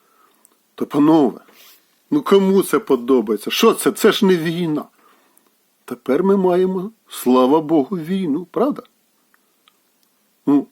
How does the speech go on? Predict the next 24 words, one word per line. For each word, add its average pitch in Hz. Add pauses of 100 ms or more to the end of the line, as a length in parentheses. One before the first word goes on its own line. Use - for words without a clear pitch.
ми 143
ж -
це 214
хотіли, 147
гірше 143
ж 120
не 147
буде. 202 (1600)
Відповідно, 127
ця 127
війна — 113
це -
краще. - (1600)
Добре, 233
панове, 143 (600)
я 165
просто 202 (2500)
поділився 170
з -
тим, 214
що -
я 175
не 175
розумію. 160